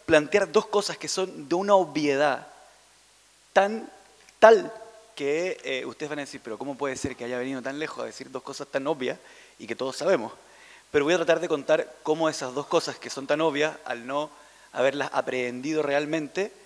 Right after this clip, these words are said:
nos explotaron en la cara en nuestro último proceso. ¿Cuáles son, cuáles son esas dos cosas que son obvio-, <clears throat> que son obvias? Primero, que para sostener una política de izquierda en las instituciones se requiere pueblo organizado.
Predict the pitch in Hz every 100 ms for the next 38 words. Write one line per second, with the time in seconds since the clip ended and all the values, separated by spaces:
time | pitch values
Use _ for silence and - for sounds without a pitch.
0 | - 127 127 - 131 135 135 131 123 127
1 | 131 143 - - 120 110 120 110 120 107
2 | 95 92 - - - - - - - 180
3 | 190 180 160 - 170 170 165 147 160 156
4 | 160 147 135 147 135 135 - - 240 226
5 | 180 131 131 147 127 110 90 - - -
6 | - 170 180 117 - - - - - 135
7 | 135 143 - 143 170 170 160 165 156 147
8 | - 156 120 104 - - _ _ - 156
9 | 151 151 135 131 - 185 226 - - -
10 | _ _ _ - 151 131 127 160 175 -
11 | 147 147 147 131 113 104 - -